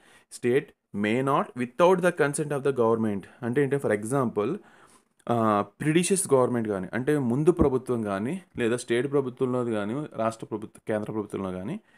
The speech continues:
ఏది కూడా అప్పుడు ముందుగా తీసుకున్న అప్పులు ఇవన్నీ క్లియరెన్స్ వచ్చే వరకు అంటే ఏంటి, ప్రభుత్వ అనుమతి లేకుండా అంటే అనుమతి లేకుండా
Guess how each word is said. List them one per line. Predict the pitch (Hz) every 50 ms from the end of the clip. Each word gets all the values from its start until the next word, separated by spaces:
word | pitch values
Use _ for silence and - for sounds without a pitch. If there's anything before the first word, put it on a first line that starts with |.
| _ _ _ _ _ _ -
ఏది | 107 110 120 147 160 180 170
కూడా | - - 104 95 92 92 101 147 - 226 _ - _ _ _ - -
అప్పుడు | 127 131 - - 135
ముందుగా | 117 120 120 120 131 143 151 160 175 170
తీసుకున్న | 170 160 156 - - - 139 123
అప్పులు | 113 107 104 - - 139 143 147
ఇవన్నీ | 143 127 113 113 120 131
క్లియరెన్స్ | - 123 113 113 110 117 120 117 117
వచ్చే | 110 - - 117 104
వరకు | 101 95 101 - 123 120
అంటే | 117 123 135
ఏంటి, | 131 117 123 127 123
ప్రభుత్వ | 123 - - 113 110 107 120 147 147 - - 160 156
అనుమతి | 147 156 127 113 110 110 123 127 123 123
లేకుండా | 107 101 98 95 - - 98 98 95 90 - -
అంటే | 104 110 110 113
అనుమతి | 107 113 117 113 113 117
లేకుండా | 117 107 98 - - 104 98 113 170 226